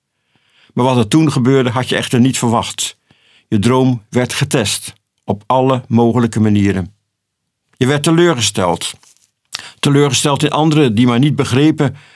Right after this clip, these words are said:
waar jij naar verlangde, maar ook teleurgesteld in jezelf. Je zag jezelf fouten maken,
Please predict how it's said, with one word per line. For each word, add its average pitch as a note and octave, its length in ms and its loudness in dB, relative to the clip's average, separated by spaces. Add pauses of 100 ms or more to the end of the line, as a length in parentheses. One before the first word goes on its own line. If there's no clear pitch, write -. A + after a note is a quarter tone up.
(280)
waar B2+ 140 -2
jij C3 140 2
naar C3+ 200 2
verlangde, B2+ 540 0 (440)
maar C3 140 0
ook C#3+ 140 0
teleurgesteld C3 800 0
in B2 120 2
jezelf. A2+ 640 -2 (1160)
Je A#2+ 100 2
zag A#2+ 180 2
jezelf B2 340 0
fouten C#3+ 400 0
maken, C3+ 440 0